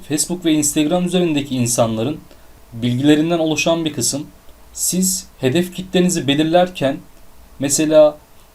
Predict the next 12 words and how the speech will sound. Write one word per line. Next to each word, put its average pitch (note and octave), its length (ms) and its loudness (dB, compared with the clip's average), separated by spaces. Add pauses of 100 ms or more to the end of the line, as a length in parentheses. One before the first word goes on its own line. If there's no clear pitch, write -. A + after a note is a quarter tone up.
e, G#2+ 380 -6
hangi F#3 380 2
yaş D#3 300 4
gruplarına C3 680 -2
sahip B2+ 400 2
insanlar A#2+ 640 -2 (380)
veya B2 440 4 (300)
hangi D#3 420 -2
cinsiyete D3 480 0
sahip C#3 360 2
insanlar B2 640 -2 (520)
bizim C3 380 0